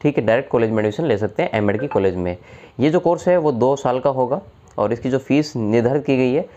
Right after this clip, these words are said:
वो बाईस हज़ार चार सौ रुपये निर्धारित की गई है एक साल के लिए,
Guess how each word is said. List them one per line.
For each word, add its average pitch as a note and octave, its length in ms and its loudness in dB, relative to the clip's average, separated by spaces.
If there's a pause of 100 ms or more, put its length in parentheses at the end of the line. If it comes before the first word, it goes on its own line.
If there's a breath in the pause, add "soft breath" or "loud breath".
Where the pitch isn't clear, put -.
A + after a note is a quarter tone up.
(300 loud breath)
वो A#2+ 200 2
बाईस B2 280 0
हज़ार A#2+ 280 0 (120)
चार G#2+ 200 2
सौ G#2 120 -2
रुपये D3+ 260 -2 (380 soft breath)
निर्धारित A2 360 2
की G2 120 0
गई G#2 100 2
है E3 80 0
एक G#2 200 0
साल F#2 220 -2
के F2 140 -4
लिए, F2 220 -6